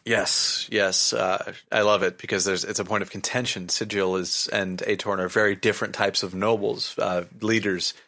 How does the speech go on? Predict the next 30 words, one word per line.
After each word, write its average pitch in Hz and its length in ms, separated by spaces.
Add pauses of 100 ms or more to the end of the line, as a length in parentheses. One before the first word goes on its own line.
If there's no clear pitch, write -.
(180)
trained 101 320
from 101 180
very 101 400
different 107 400
backgrounds. - 600 (340)
And 87 340
through - 260
the 110 100
organization 170 560
score 147 260
system, 120 560 (160)
but 117 180
of 101 140
course 98 320
we 92 140
played 95 340
it - 80
out 101 220
more 92 260
in 87 140 (340)
actual 98 380
story 110 400
sense, 101 400 (800)
Sigil 113 360
was 104 160
selected 95 440
to - 120
lead 92 340 (260)
what 104 140
is 90 300